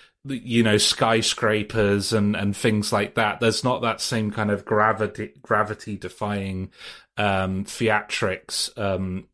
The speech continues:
in, in those cutscenes. It's much more grounded and, and down to earth. And I do wonder if, like, this is the reason why, um, m-, you know, this isn't,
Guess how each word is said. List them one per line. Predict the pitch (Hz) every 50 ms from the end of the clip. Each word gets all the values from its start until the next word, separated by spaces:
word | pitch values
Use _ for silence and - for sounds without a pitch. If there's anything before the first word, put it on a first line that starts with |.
| _
in, | - 123 110 107 110 -
in | 110 107 107 107
those | 104 101 98 95 -
cutscenes. | - - 120 110 - - - - 101 92 90 95
It's | 104 - - - -
much | 113 113 - - - -
more | - 110 101 98 -
grounded | - 107 104 104 107 107 107 104 101 101 101 95 95 92
and, | 92 92 92 92 - _ _ _ _ _ _ _ -
and | 98 101 95
down | 113 110 104 101 98
to | - - - 104 107
earth. | 104 101 95 90 87 - - -
And | 110 110
I | 113
do | 113 113 - 147 151 147
wonder | 139 135 127 123 120 113 113 107
if, | 104 101 95 - - - - _ _ _ _ _ _ -
like, | 104 104 101 92 - -
this | - 117 104 - -
is | 110 98 101
the | 104 98
reason | 101 104 104 104 104 - 101 101 98 95
why, | 98 98 95 95 95 95 92 92 92 92
um, | - - 95 95 92 92 90 90 90 90 - _ _ _ _ _ _ _ _ _ _ _ -
m-, | 135 120 117 117 120 120 117
you | 127 113 104
know, | 104 104 98 95 92 90 - _ _ _ _ _ - - - - _ _ _ - -
this | - 123 123 123 - -
isn't, | 139 120 123 120 120 -